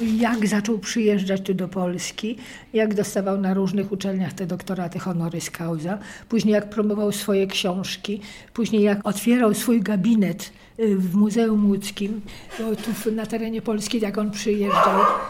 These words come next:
y, żeby promować swoją książkę, to, to zawsze byłam zapraszana. Ale proszę pani, to był tłum ludzi, no i nawet, y, nie mogłam z nim za długo porozmawiać.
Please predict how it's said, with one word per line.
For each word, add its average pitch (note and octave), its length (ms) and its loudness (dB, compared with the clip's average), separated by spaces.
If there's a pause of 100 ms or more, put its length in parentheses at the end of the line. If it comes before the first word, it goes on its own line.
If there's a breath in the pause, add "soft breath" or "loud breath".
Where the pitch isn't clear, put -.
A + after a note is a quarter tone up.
(140)
y, G#3 320 0 (340)
żeby G#3 220 -2
promować G#3 480 -4
swoją G3 220 -2
książkę, G#3+ 500 -2
to, G3+ 140 -6 (120)
to F#3+ 400 -2 (320)
zawsze G#3+ 320 -2
byłam G#3 240 -2
zapraszana. G3+ 640 0 (460 loud breath)
Ale D#4+ 200 4
proszę D#4+ 180 2
pani, D#4 200 2
to D#4+ 80 4
był D4+ 200 4
tłum E4 400 6
ludzi, B3+ 600 2 (440 loud breath)
no D4+ 120 0
i D#4 140 0
nawet, D4+ 680 2
y, F4+ 380 -10 (460)
nie D#4 100 -4
mogłam D4 340 0
z C#4 60 0
nim D4 240 0
za C4+ 200 4
długo A#3 380 6
porozmawiać. F4 920 0